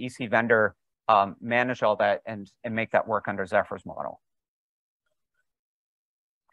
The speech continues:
Oh, so for thread priorities, I actually have a slide on that. Um,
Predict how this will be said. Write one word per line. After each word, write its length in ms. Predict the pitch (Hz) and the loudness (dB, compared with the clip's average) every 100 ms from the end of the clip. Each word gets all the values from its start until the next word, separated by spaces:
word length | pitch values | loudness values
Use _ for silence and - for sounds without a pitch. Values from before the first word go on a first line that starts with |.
| _ - | _ 4
Oh, 140 | 160 | 6
so 160 | - 143 | 4 0
for 200 | - 170 | 2 4
thread 320 | - 220 233 | 8 6 8
priorities, 480 | - 120 113 113 - | 8 8 8 2 -4
I 60 | 131 | -12
actually 240 | - 131 | -8 -6
have 120 | 113 | -2
a 60 | 101 | -4
slide 300 | - 107 98 | 0 0 0
on 80 | 92 | -2
that. 220 | 92 95 _ _ _ _ | -4 -6 _ _ _ _
Um, 380 | 135 131 123 104 | 8 8 6 2